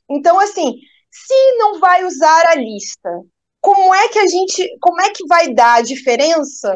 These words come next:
né? Como é que a gente vai ter o distanciamento necessário, institucional, para que o presidente da República, é, não esteja, né? Porque agora é o presidente Lula, depois vai ser outro. Sempre vai ter essa questão. É necessário uma institucionalidade. Se não for usar a lista, vai fazer como, Marco?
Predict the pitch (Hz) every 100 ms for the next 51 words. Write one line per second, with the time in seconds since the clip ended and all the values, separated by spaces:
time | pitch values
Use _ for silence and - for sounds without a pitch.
0 | 185 262 277 320 392 392 349 339 320 320
1 | 311 - - 269 254 233 277 285 226 226
2 | 214 - 269 269 269 262 247 - 208 233
3 | 302 262 - _ _ _ _ _ 311 294
4 | 311 330 349 339 _ _ 381 339 311 339
5 | 330 320 320 339 330 349 349 339 _ _
6 | - 254 262 262 302 403 440 - - 330
7 | 453 381 269 254 226 - 285 339 392 381
8 | 440 453 440 427 392 370 415 359 370 381
9 | 392 381 381 339 349 370 - - 220 _
10 | _ - 494 466 330 - 277 277 247 233
11 | - 220 180 _ _ - 415 494 - 381
12 | - 285 277 269 262 - 277 285 262 254
13 | 247 220 220 403 453 453 440 415 381 349
14 | 359 392 370 370 349 381 349 254 220 220
15 | 220 190